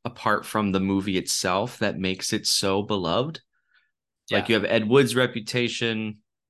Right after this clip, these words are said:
Speaker 1: you have all the actors involved with Plan Nine who are just, like, this hodgepodge of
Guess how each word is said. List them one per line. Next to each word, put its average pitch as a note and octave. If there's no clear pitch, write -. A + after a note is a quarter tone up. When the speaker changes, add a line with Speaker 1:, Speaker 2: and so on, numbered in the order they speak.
Speaker 1:
you A2+
have C#3+
all C#3
the B2
actors B2
involved F#2
with B2+
Plan C3+
Nine C#3
who -
are A2
just, G#2+
like, G2+
this G2+
hodgepodge G#2
of F2